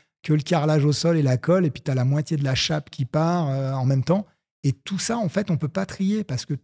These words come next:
tout ce qui va être piqué, tout ce qui va être enlevé, tout doit être débarrassé et part parce que tout ça, c'est contaminé. Donc, tout ce qui est friable et tout ce qui s'en va, ça crée du déchet. Et donc là, ça fait des dizaines et des dizaines de sacs amiantés.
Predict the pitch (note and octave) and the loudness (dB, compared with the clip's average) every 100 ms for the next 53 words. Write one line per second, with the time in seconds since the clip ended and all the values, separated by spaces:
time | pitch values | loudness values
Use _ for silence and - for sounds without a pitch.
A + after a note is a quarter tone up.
0 | _ A#3+ A#3+ - - E3 D3+ D3 _ _ | _ -6 -4 -6 -6 -2 -2 -4 _ _
1 | A3+ - G#3 F#3 F3 _ _ - E3+ - | -10 -4 -2 -2 -2 _ _ -10 -8 -6
2 | C3+ C3 - - E3 E3 F#3 A#3+ - _ | -4 -4 -6 -2 0 2 0 -2 -8 _
3 | _ - C#4 G#3+ D3+ C3+ D3+ D3 C#3+ D3 | _ -4 0 2 2 2 0 0 0 -2
4 | - B3 B3+ C#3+ - _ G#3 A#3 - C3+ | -4 -6 -4 -4 -4 _ -4 -4 -6 -8
5 | - F3 F3 _ - F#3+ - A#3 - C#3+ | -6 -6 -6 _ -12 -6 -4 -2 -4 -6
6 | - F3 E3 E3 E3 D#3+ _ _ _ _ | -4 -4 -2 0 -2 -6 _ _ _ _
7 | C#3 - - G#3+ - D3 - E3 F3 F#3+ | -2 -2 -6 -6 -2 -2 0 0 0 0
8 | D3+ - - - - D3 D3+ A#3+ - - | -2 -4 -8 -6 -4 -2 -2 -4 -10 -10
9 | C#3+ - F#3 D#3 C3+ - - _ _ C3 | -8 -6 -4 -2 -2 -4 -10 _ _ -4
10 | C3 E3+ D#3+ D3 C#3 C3+ B2+ B2+ C3+ D#3 | -2 -2 -2 -4 -4 -4 -2 -2 0 0
11 | F3 C3+ B2+ B2+ B2 D3 D3 B2 - C#3+ | 0 -2 -2 -2 0 0 0 -2 -4 -4
12 | C#3+ C3+ B2+ A#2 C3 C3 | -4 -2 -2 -2 -6 -8